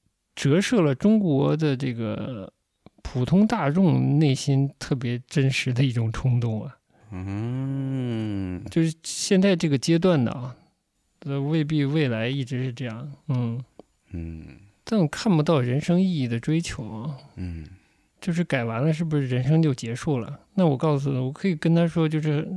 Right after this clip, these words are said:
Speaker 1: 因为改完的人很多，<laughs> 就是未来会有越来越多人进城的。
Speaker 2: 嗯。
Speaker 1: 并不是，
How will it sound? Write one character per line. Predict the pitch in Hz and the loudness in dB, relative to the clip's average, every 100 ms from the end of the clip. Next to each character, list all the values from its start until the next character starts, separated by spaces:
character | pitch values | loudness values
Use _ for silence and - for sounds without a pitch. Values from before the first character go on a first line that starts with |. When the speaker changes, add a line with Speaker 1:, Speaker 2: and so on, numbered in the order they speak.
| 185 | -2
Speaker 1:
因 | 165 | 2
为 | 175 | 4
改 | 180 151 | 4 0
完 | 120 131 | 0 2
的 | 160 | 4
人 | 151 165 | 4 2
很 | 139 117 | 0 -4
多， | 123 135 147 | -4 -2 -2
<laughs> | |
就 | - 180 185 175 | 0 4 4 4
是 | 180 | 0
未 | 185 190 | 2 4
来 | 160 | 6
会 | 160 170 | 6 6
有 | 131 123 | 4 2
越 | 214 170 | 4 6
来 | 147 | 6
越 | 143 | 4
多 | 135 135 | 4 4
人 | 123 | 2
进 | 127 131 | 2 0
城 | 123 117 | -2 -6
的。 | 110 - - - - | -10 -12 -18 -20 -12
Speaker 2:
嗯。 | 104 92 95 107 _ _ _ _ _ _ _ _ _ _ _ _ _ _ _ _ _ _ _ - | -10 -10 -12 -20 _ _ _ _ _ _ _ _ _ _ _ _ _ _ _ _ _ _ _ 2
Speaker 1:
并 | 247 214 | 6 6
不 | |
是， | 147 151 147 - | 6 4 4 0